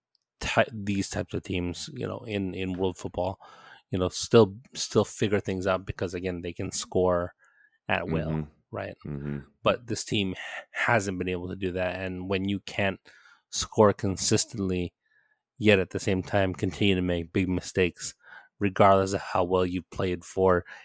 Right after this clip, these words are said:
Speaker 1: eighty, ninety percent of the game,
Speaker 2: Yeah.
Speaker 1: again, you're, you're basically Tottenham,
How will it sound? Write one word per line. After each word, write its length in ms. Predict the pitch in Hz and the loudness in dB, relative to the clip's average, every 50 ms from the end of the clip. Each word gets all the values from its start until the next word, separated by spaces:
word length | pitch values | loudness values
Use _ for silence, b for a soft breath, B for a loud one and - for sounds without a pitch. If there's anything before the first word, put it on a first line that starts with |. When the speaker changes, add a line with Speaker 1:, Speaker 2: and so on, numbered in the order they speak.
| B B - | B B 2
Speaker 1:
eighty, 240 | 107 95 92 95 90 | 4 4 4 4 2
ninety 260 | 87 92 92 92 90 | 2 0 0 0 -4
percent 340 | 95 - - - 113 107 95 | -6 -8 -8 -6 -4 -4 -4
of 80 | 87 | -4
the 100 | 85 92 | -6 -4
game, 420 | 87 95 98 92 85 82 85 82 - _ _ _ _ _ _ _ _ _ _ _ - | -2 0 0 0 0 -2 -4 -8 -12 _ _ _ _ _ _ _ _ _ _ _ -12
Speaker 2:
Yeah. 220 | 80 73 65 62 - - _ _ _ _ 104 | -10 -8 -8 -8 -10 -16 _ _ _ _ -8
Speaker 1:
again, 320 | 95 95 104 95 87 85 | -2 0 0 0 0 0
you're, 220 | 85 85 82 80 - _ _ - _ | -2 -2 -4 -4 -6 _ _ -12 _
you're 160 | - 98 92 | 2 2 2
basically 480 | 87 98 98 - - 101 - 101 92 - | 4 2 0 2 0 0 0 0 0 2
Tottenham, 480 | - 104 92 87 92 92 90 90 90 | 4 4 4 4 2 -4 -10 -12 -14